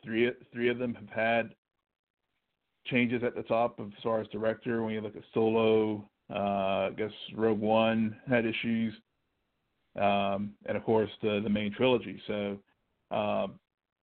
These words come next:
will it get to that point where some A-, A-list people, A-list directors may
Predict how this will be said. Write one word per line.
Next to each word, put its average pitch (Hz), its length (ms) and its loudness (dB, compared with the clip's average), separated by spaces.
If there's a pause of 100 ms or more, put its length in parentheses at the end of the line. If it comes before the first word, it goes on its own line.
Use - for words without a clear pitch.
(260)
will 127 440 2
it 135 120 -2 (460)
get 196 200 0
to 151 80 -2
that 123 240 -2
point 117 180 -4
where 110 420 -4
some 110 160 -4
A-, 110 140 -4 (240)
A-list 110 320 -4
people, 107 600 -4 (100)
A-list 107 400 -2
directors 104 600 -4
may 107 380 -2